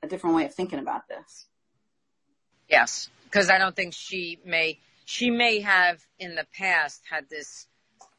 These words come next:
Speaker 2: you know, maybe passing thought about it. But, you know, um,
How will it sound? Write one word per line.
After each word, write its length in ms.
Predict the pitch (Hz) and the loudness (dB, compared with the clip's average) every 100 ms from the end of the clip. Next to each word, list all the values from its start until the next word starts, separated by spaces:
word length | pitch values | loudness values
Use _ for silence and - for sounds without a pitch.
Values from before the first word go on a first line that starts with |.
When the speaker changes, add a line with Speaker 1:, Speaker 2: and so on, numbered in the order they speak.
| _ - | _ -16
Speaker 2:
you 160 | - | -6
know, 260 | 147 127 127 - | -4 -4 -6 -8
maybe 480 | 180 170 170 156 _ - | -6 -4 -8 -10 _ -4
passing 680 | 175 160 - 170 156 151 139 - _ _ _ _ - | 0 0 0 -12 -14 -18 -20 -20 _ _ _ _ -4
thought 260 | 175 160 156 | 2 2 2
about 400 | 139 139 131 131 | 2 4 2 0
it. 140 | 127 | -2
But, 160 | 175 165 _ _ - | 0 0 _ _ -6
you 120 | 196 | -2
know, 260 | 190 185 - | -2 -4 -4
um, 300 | 180 175 175 | 0 0 -2